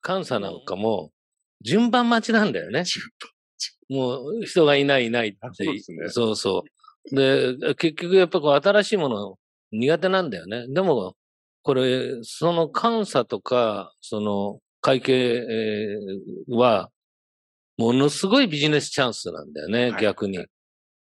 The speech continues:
Speaker 2: で、まあ、そこらあたりも絶対必要だなっていうふうに思ってます。まあ、それと、来年はこのウェブスリーの世界のセキュリティ言われるだろうなっていうふうに思うんですよ。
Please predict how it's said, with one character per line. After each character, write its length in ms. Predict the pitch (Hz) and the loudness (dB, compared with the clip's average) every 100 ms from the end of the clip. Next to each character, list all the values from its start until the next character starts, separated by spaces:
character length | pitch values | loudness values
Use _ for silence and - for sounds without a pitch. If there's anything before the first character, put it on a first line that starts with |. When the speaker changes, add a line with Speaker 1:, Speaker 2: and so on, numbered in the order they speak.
| _ - | _ -4
Speaker 2:
で、 80 | 139 | 0
ま 120 | 135 | 2
あ、 40 | |
そ 140 | 117 143 | 2 0
こ 120 | 180 | 4
ら 140 | 185 | 4
あ 60 | 180 | 4
た 120 | 175 | 4
り 380 | 127 113 101 101 | 2 0 -2 -6
も 400 | 110 113 104 104 98 | -2 -2 -2 -4 -6
絶 180 | 104 98 | -6 -2
対 140 | 123 110 | -2 -2
必 200 | - 120 | -2 -4
要 100 | 110 | -2
だ 120 | 117 | -2
な 120 | 123 | -2
っ 20 | - _ | -4 _
て 60 | 104 | -8
い 100 | 98 | -6
う 40 | |
ふ 120 | 87 92 | -6 -8
う 40 | |
に 220 | 90 87 _ _ _ _ - | -10 -12 _ _ _ _ -2
思 140 | 110 | -2
っ 40 | 107 | 0
て 120 | 95 | -4
ま 120 | 87 | -6
す。 180 | - 87 _ _ _ - - | -8 -10 _ _ _ -18 -2
ま 100 | 156 | 0
あ、 40 | |
そ 140 | - 208 | 4 4
れ 100 | 208 | 6
と、 460 | 214 180 107 104 _ - 151 165 | 6 4 2 -4 _ -12 -6 0
来 200 | 175 208 | 2 4
年 260 | 220 208 202 | 4 4 4
は 380 | 190 147 104 98 | 4 4 0 -4
こ 100 | 139 | -2
の 300 | 139 135 131 | 2 2 2
ウ 40 | |
ェ 120 | 143 170 | 2 0
ブ 60 | |
ス 100 | 160 | -2
リ 100 | 214 | 0
ー 40 | 190 | 0
の 100 | 127 | -2
世 160 | - | -6
界 260 | 127 117 90 | -2 -2 -2
の 340 | 101 113 90 - _ _ _ _ - | -4 -4 -6 -12 _ _ _ _ -8
セ 220 | - 190 | -2 0
キ 120 | 302 | 4
ュ 20 | |
リ 140 | 277 220 | 2 2
テ 100 | 127 | 0
ィ 100 | 110 | 2
言 40 | |
わ 120 | 120 | 4
れ 120 | 123 120 | 2 0
る 220 | 123 143 123 | -2 -4 -6
だ 160 | 104 117 | -2 0
ろ 120 | 113 | 0
う 20 | |
な 120 | 98 | -6
っ 40 | 95 _ _ | -8 _ _
て 80 | 98 | -8
い 100 | 92 | -6
う 40 | |
ふ 80 | 92 | -6
う 60 | 95 | -6
に 280 | 90 92 - | -6 -8 -8
思 240 | - 101 87 | -4 -2 -2
う 20 | |
ん 60 | |
で 60 | 82 | -4
す 180 | - 90 | -6 -6
よ。 180 | 90 | -6